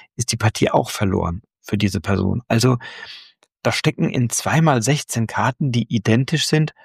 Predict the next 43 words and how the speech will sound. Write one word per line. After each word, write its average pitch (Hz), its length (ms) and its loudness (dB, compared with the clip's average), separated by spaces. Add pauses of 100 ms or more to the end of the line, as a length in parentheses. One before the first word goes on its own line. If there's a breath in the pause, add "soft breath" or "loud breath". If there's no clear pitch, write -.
(140 soft breath)
so - 320 2
viele 147 440 0 (100)
großartige 117 720 0
taktische - 460 -2
Möglichkeiten, 107 880 0 (520 loud breath)
ähm, 110 360 2
durch 120 160 2
die 104 160 -6
Schauplätze, - 640 0
die 98 100 -2
dann 92 160 -2
ins - 140 -4
Spiel 107 240 0
kommen, 123 300 2 (280 loud breath)
nochmal 123 420 0
eine 90 120 -4
Veränderung 92 580 -6
des 90 120 -6
Spielgefühls. 110 760 2
Und 110 120 0
dann 104 100 4
gibt's - 180 -6
noch 95 80 2
ein 98 120 -4
zweites 98 380 2
Kartendeck, 120 500 0
das 101 120 -2
ich 113 160 -8
bis - 140 -4
jetzt - 180 -2
noch 120 100 -2
gar 117 140 0
nicht 123 200 -2
ausprobiert 101 520 -2
hab, 139 140 -2 (540 loud breath)
ähm, 110 500 2
das - 180 -2
mich 113 160 -2
aber 113 140 2
total 104 320 0
neugierig 95 580 -2
macht. - 220 -10
Also 113 280 2